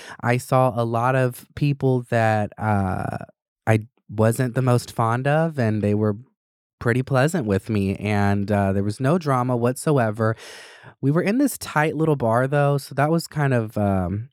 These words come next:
inconvenient, which is probably where I got fucking sick from, because we were in such tight quarters. But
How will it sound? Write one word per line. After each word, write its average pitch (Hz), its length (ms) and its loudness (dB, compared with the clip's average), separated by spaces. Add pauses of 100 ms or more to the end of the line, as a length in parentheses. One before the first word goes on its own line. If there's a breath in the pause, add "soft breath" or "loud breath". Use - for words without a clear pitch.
(100)
inconvenient, 104 760 0
which 107 160 2
is - 100 -4
probably 240 560 2
where 170 240 2
I 151 120 2
got 135 260 0
fucking 120 300 -2
sick - 280 0
from, 98 300 2
because 101 300 0
we 110 80 2
were 101 120 2
in 98 60 0
such 175 320 2 (160)
tight - 320 0
quarters. 120 480 2
But 110 240 -2